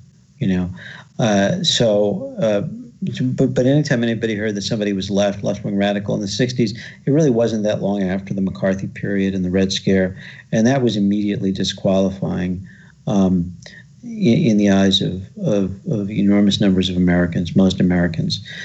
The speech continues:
even people who might have sympathized with some of the themes and concerns that young people in the New Left had when they heard that they were left, they had rejected the Democratic Party. It, this, this, you know, even to liberals,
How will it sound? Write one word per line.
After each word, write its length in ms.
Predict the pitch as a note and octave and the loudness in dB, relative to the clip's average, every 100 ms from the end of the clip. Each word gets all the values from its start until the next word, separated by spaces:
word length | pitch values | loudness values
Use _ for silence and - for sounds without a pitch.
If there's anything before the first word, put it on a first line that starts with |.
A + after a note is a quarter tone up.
| - - | -16 -4
even 280 | - B2+ A#2 | 2 4 4
people 380 | G2+ A2 - G2+ | 2 0 2 0
who 340 | G2 G2+ G2 - - - | 0 0 0 -4 -14 -6
might 200 | - A2+ | 0 2
have 80 | A2+ | 2
sympathized 680 | A2+ C#3+ D#3 - G2 F#2 F2 | 2 2 0 0 -2 -2 -4
with 100 | G2+ | -6
some 240 | F#2+ A2+ G#2+ | -4 -2 0
of 80 | |
the 100 | G2+ | -2
themes 360 | F#2+ A2 G#2+ G2+ | -2 -2 -2 -2
and 120 | G2 | -2
concerns 600 | F#2+ F#2+ - A#2 D3+ - | -2 -4 0 2 2 0
that 100 | - | -2
young 180 | G#2 G2 | 2 2
people 280 | G2 A2 G2 | 2 -2 0
in 60 | |
the 80 | F#2+ | 2
New 140 | G2 G2 | 4 4
Left 200 | G2 F#2+ | 2 0
had 300 | B2+ A#2 G2+ - - - | 0 0 -2 -12 -14 -4
when 120 | G#2 | 0
they 80 | G2+ | 2
heard 240 | F#2+ A2 | 2 0
that 100 | G2+ | 0
they 100 | G2 | 0
were 160 | G2 F#2 | -2 0
left, 540 | F#2 G#2 G#2+ G2 - - - - _ - | 0 2 0 -2 -10 -20 -20 -20 _ -4
they 80 | G#2+ | -2
had 140 | F#2+ | 0
rejected 420 | F#2 G#2+ G2+ G2+ | -2 -2 -2 -2
the 60 | F#2+ | -4
Democratic 640 | F#2+ F#2+ F#2+ F#2+ F2+ F2+ | -2 -2 -2 -2 -2 -6
Party. 480 | - A#2+ A2 G#2 G2 - - - - | -6 0 0 -2 -6 -10 -20 -14 -6
It, 640 | A#2+ - A#2 G#2+ D#3+ A#2+ | -4 -2 -2 -2 -2 0
this, 340 | A#2+ A#2 - | 2 2 0
this, 440 | - B2+ - - - - E3+ G3+ E3 - | 0 0 0 -4 -8 -6 -6 -6 -8 -6
you 240 | - - A2 | -4 -2 0
know, 260 | G2 F#2 - - - - - | 0 -2 -6 -16 -20 -20 -6
even 260 | - D3 E3 | 0 4 4
to 100 | - | 2
liberals, 600 | G#2+ A2 A2 F2 G2+ - | 2 2 0 -4 -6 -10